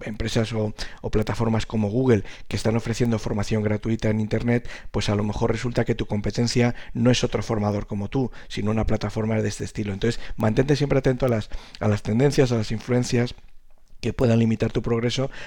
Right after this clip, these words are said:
porque esa, esas organizaciones, esos entes, casi más que personas,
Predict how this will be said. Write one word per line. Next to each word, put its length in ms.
porque 220
esa, 300
esas 300
organizaciones, 880
esos 280
entes, 420
casi 220
más 180
que 100
personas, 500